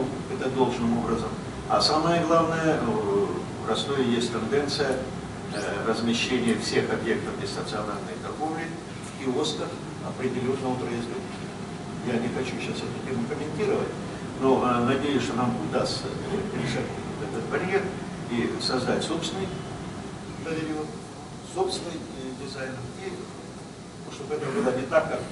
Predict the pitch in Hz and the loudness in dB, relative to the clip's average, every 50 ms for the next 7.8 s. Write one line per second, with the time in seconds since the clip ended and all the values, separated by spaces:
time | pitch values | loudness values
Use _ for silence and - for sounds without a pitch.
0 | - - - - - - - 110 107 107 110 - - 135 135 - - - 151 156 | -8 -8 -8 -10 -10 -8 -4 0 0 2 2 2 0 -2 -2 -4 -2 2 4 6
1 | 147 - - - - - 135 - - 131 131 117 117 117 113 - - - - - | 6 6 4 2 0 -2 -4 -4 0 2 2 4 4 2 2 0 -4 -6 -6 -6
2 | - - - - - - - - 120 131 127 123 120 120 127 127 120 107 - - | -8 -8 -8 -8 -8 -8 -6 -4 0 2 2 2 2 2 2 4 4 2 0 -2
3 | - - - - - - - - - - - - - 147 139 135 135 131 135 151 | -4 -6 -6 -8 -8 -6 -6 -6 -4 -2 -2 2 4 6 6 6 6 6 6 4
4 | 147 147 135 139 - - - - - - 120 117 120 123 123 143 - - - - | 4 4 2 2 2 0 -2 -6 -8 -8 -6 -4 -4 -2 -2 -2 -2 -2 -6 -4
5 | 117 113 - - 117 117 113 113 107 101 - - - - - - - - - 208 | -6 -4 -4 -4 -4 -4 -4 -4 -4 -6 -8 -8 -10 -10 -10 -10 -10 -10 -8 -6
6 | 214 - - - - 262 262 254 - 220 - - - - 220 214 - 214 202 - | -4 -2 0 2 4 4 2 2 0 -2 -4 -4 -4 -4 -4 0 4 4 4 6
7 | 151 - - - - - - - 156 - 185 190 196 208 202 - | 4 2 -2 -2 -6 -6 0 0 0 2 2 2 2 4 4 2